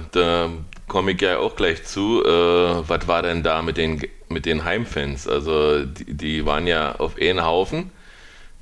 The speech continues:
deswegen Hund, äh, und haben also wirklich Fäkalien rausgehauen ohne Ende. Ich will's hier auch nicht wiederholen.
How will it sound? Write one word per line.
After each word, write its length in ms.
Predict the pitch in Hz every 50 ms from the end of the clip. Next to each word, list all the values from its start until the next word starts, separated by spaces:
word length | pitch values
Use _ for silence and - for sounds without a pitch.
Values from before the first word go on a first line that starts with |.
| - -
deswegen 340 | 80 78 - - 82 78 80
Hund, 300 | 85 95 139 196 185 - - - - - - - - - -
äh, 420 | 85 90 90 92 92 92 90 90 90 87 85 - -
und 280 | 85 87 85 82 82 85
haben 1040 | 82 78 82 85 82 82 87 85 82 80 80 80 80 78 78 76 73 71 69 - - - - - - - - - - - - -
also 320 | 78 78 73 76 78 73 78
wirklich 440 | 90 95 92 - 90 80 73 - - - - - - - - - - -
Fäkalien 680 | - - - 78 - - 80 82 98 110 110 104 98 92
rausgehauen 840 | 80 78 82 98 101 - 101 87 90 90 92 101 107 107 98 - -
ohne 280 | - 90 98 95 92 62
Ende. 380 | 53 76 95 113 131 135 139 - - - - - - - - - -
Ich 60 | -
will's 200 | 90 85 - -
hier 140 | - - -
auch 80 | 76
nicht 200 | 82 80 76 80
wiederholen. 540 | 82 76 78 76 76 80 78 87 101 107 110